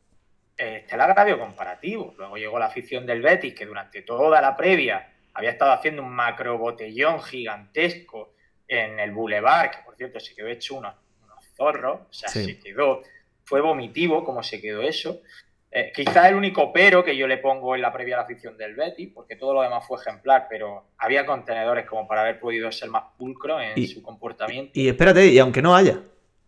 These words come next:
Speaker 2: y aunque no, es que yo con,
Speaker 1: Ya.
Speaker 2: con eso quiero decir algo. Eh, cuando la gente pone la excusa, como el que va a la playa de los muertos, que es que no hay papelera y por eso lo deja allí, no, es tu problema, la basura es tuya, no es de
Speaker 1: Claro.
Speaker 2: nadie más.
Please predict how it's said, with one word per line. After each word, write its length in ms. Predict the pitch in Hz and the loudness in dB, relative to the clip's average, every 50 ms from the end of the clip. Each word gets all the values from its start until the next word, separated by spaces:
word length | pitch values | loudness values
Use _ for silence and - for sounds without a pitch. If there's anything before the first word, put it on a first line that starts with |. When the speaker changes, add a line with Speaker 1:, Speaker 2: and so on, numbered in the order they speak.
| _ _ | _ _
Speaker 2:
y 20 | 120 | -4
aunque 220 | 120 117 - 143 | -2 2 2 4
no, 80 | 165 165 | 6 6
es 100 | 170 - | 6 6
que 220 | - 214 208 151 | 6 4 4 8
yo 180 | 151 196 208 196 | 10 10 10 10
con, 180 | 196 190 175 | 8 6 6
Speaker 1:
Ya. 120 | - 135 131 | 4 2 4
Speaker 2:
con 160 | - 156 165 | 4 6 6
eso 160 | 190 202 214 | 6 6 6
quiero 140 | 190 190 170 | 6 8 8
decir 200 | 160 135 143 127 | 6 6 6 6
algo. 280 | 117 110 107 101 95 - - - - - - - - - | 6 6 4 0 -4 -6 -10 -14 -18 -18 -20 -20 -20 -14
Eh, 240 | - - 117 110 107 | -4 2 2 4 6
cuando 240 | 95 123 123 120 127 | 6 6 8 8 8
la 80 | 120 123 | 8 8
gente 240 | - 165 170 180 | 6 6 4 4
pone 160 | 180 214 208 202 | 4 6 6 6
la 80 | 190 | 6
excusa, 400 | 185 185 185 147 135 - - 101 | 6 6 4 2 2 2 0 -2
como 220 | 95 107 107 107 107 | -2 0 0 0 0
el 60 | 107 | 2
que 100 | 101 117 | 4 6
va 80 | 120 143 | 8 8
a 40 | 160 | 8
la 40 | |
playa 200 | 156 160 160 160 | 8 10 10 10
de 40 | 156 | 10
los 80 | 156 151 | 8 8
muertos, 440 | 147 139 135 - - - 120 104 - - - - - _ _ _ | 8 6 6 6 4 0 -6 -6 -8 -12 -20 -20 -20 _ _ _
que 100 | - 147 | 0 0
es 60 | 139 | 2
que 120 | - 170 160 | 4 4 6
no 80 | 160 | 6
hay 40 | 160 | 6
papelera 420 | 147 160 147 151 135 123 113 104 104 | 6 6 8 8 8 8 8 6 2
y 40 | |
por 160 | 98 95 110 127 | 0 0 0 0
eso 120 | 127 143 | 0 2
lo 80 | 139 135 | 2 4
deja 200 | 127 117 - 110 | 4 2 2 2
allí, 160 | 107 131 170 | 6 6 6
no, 140 | 156 147 156 | 6 6 2
es 80 | 156 - | 4 4
tu 100 | 196 196 | 4 6
problema, 480 | 220 180 120 123 185 214 139 101 - - | 6 6 6 6 6 4 2 0 -2 0
la 80 | - 117 | 2 2
basura 240 | 113 113 147 151 185 | 2 4 4 4 4
es 100 | 190 190 | 6 6
tuya, 380 | 185 196 196 156 95 92 - - _ _ _ _ _ _ _ _ _ _ _ _ _ _ _ | 4 6 6 4 2 0 -4 -14 _ _ _ _ _ _ _ _ _ _ _ _ _ _ _
no 80 | 117 131 | 0 2
es 60 | 139 | 4
de 60 | 156 | 4
Speaker 1:
Claro. 120 | 151 147 | 4 6
Speaker 2:
nadie 120 | 139 131 110 | 6 4 4
más. 180 | 101 92 - | 2 -2 -8